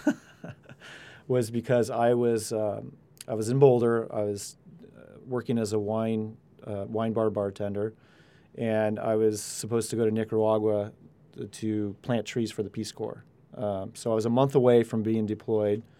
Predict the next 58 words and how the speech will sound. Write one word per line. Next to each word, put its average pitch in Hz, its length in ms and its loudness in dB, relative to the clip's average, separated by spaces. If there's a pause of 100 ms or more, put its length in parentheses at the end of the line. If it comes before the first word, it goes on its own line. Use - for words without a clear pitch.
(680)
Uh, 110 160 2
I 104 40 2
was 104 180 -2
gonna 117 240 0
go 117 120 4
to 110 80 2
this 104 200 -6
little 113 140 0
village, 110 680 2
um, 104 580 -2 (220)
that 120 120 -4
you 117 100 -2
had 110 140 0
to 113 40 -2
walk, 110 500 0
I 110 40 -6
think, 104 200 -10
a 107 40 -4
mile 107 360 0
each 104 200 -6
way 104 220 2
into 113 520 0 (420)
once 110 180 -6
the 107 80 -4
bus 120 200 2
dropped 98 300 -4
you 104 100 0
off. 101 220 -2 (680)
And 117 100 -2
a 117 40 0
month 120 180 2
before 120 300 2
that, 113 160 4
I 104 80 4
was 104 360 -2 (560)
playing 131 300 2
basketball 120 640 4
like 110 160 -2
I 107 160 0
did 110 240 -2
all 113 140 0
the 113 60 -2
time, 113 340 -2
and 107 100 -4
I 101 200 -4 (180)
was - 160 -10
taking 131 300 0
it 120 120 -4
to 120 80 -10
the 117 100 -2
hole 117 280 4
hard, 113 540 2
and 107 560 -4
I 123 80 -6
blew 113 240 2
out 104 100 4
my 98 60 -6
knee. 92 240 -8